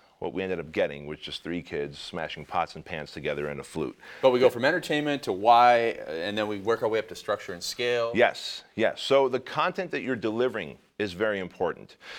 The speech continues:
Speaker 1: So where that's concerned now, let's talk about the breaks and such, because oftentimes we end up doing way too short of breaks and overwhelming our audience. So typically you want your breaks to be at least thirty minutes long. You want the lunch break to be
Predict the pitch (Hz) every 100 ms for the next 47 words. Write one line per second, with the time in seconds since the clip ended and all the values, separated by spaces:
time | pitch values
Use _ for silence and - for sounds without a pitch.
0 | - - 156 151 120 147 151 180 - 139
1 | - 117 107 104 131 131 127 - 107 107
2 | 113 113 - 127 110 135 143 - - 113
3 | - 95 85 - 120 107 117 156 156 127
4 | 110 107 104 107 120 135 131 123 120 113
5 | - 110 - - 113 113 107 - 101 101
6 | 127 143 - 131 127 120 87 - 139 95
7 | 82 - - _ _ _ _ _ _ -
8 | 117 127 120 120 117 113 98 95 104 90
9 | 71 62 131 127 175 175 156 143 131 104
10 | 113 113 113 - 107 113 139 - - 131
11 | 131 120 113 107 - 92 90 92 110 117
12 | 101 110 160 - - 95 - 98 90 92